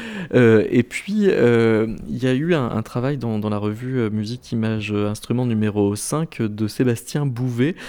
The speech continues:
euh, sur, euh, un dépôt qui a été fait en mille neuf cent quatre-vingt-huit au Musée national de la Renaissance au Château des Coins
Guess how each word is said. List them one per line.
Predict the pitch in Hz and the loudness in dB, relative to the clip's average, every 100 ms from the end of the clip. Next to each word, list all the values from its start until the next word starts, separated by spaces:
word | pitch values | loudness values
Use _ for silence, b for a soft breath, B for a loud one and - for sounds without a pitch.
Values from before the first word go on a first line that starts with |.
| 247 233 180 - | -12 -12 -4 0
euh, | 113 | 0
sur, | - - 160 | 0 0 2
euh, | 127 117 - | 4 4 2
un | 123 | 0
dépôt | 120 135 156 - 190 | 0 -2 -4 -2 -2
qui | - | 0
a | |
été | 113 123 | -2 -2
fait | 165 | -4
en | |
mille | 135 | -6
neuf | 127 | -8
cent | 175 | -8
quatre-vingt-huit | 147 117 110 117 113 143 113 | -8 -8 -6 -4 -4 -4 -2
au | |
Musée | 104 110 127 | -2 -2 -2
national | 110 117 131 | -2 -2 -2
de | 110 | -2
la | 101 | -2
Renaissance | 107 107 - 139 | 0 -2 -4 -6
au | 107 | -4
Château | 104 101 107 | -4 -2 0
des | 104 | 0
Coins | - 156 | 0 -2